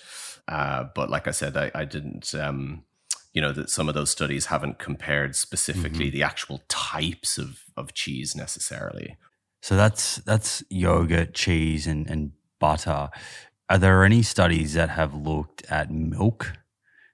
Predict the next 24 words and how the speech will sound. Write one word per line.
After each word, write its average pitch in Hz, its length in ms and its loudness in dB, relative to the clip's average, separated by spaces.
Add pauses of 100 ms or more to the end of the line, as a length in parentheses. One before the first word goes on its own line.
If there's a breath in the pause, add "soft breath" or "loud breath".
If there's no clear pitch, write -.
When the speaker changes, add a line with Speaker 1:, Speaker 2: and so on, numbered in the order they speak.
Speaker 2:
and 80 440 0 (200)
cholesterol 85 480 -2
levels? 87 480 -4 (840 soft breath)
Speaker 1:
Yes. - 880 0
Uh, 85 640 6
and 87 500 2 (140)
this - 580 0
milk 98 360 2
has 92 200 -2
been 82 220 0
used 80 340 0
again 80 240 0
in 78 80 -2
some 76 180 -4
of 76 60 -6
the 76 100 -4
experimental 76 1000 -4
kind 73 200 -6
of 76 80 -8
early, 73 400 -6
like, 69 240 -12
metabolic 71 440 -6
ward 87 400 -2
studies. 78 1000 -4